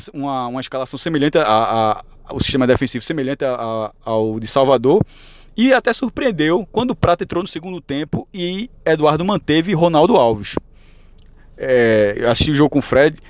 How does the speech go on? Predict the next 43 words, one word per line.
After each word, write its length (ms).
e 120
ele 160
até 360
falou, 380
até 220
antecipando 380
uma 40
coisa 140
que 60
ele 60
pode 200
lembrar 240
aqui, 220
que 120
foi 200
o 60
fato 260
de 100
que, 120
pô, 180
Hernando 320
foi 180
deslocado 540
pra 100
lateral 560
e 80
na 120
hora 100
dessa 180
substituição, 580
em 60
vez 140
dele 140
voltar 200
pra 120
ser 120
zagueiro, 320
ele 80
acabou 260
perdendo 260
a 40
posição. 540
Mas, 380